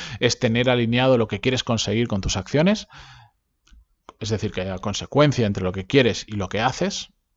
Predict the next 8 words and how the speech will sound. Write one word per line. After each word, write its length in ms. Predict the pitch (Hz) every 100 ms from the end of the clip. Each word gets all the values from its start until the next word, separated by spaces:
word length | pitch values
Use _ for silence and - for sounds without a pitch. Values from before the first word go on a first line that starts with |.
| -
Para 160 | - 101
mí 160 | 117 127
eso 200 | - 110
es 80 |
realmente 520 | 113 104 110 110 101 101
la 60 |
ambición. 480 | 98 104 - 147 180 - - 143 120 - -
Em, 480 | 123 117 113 107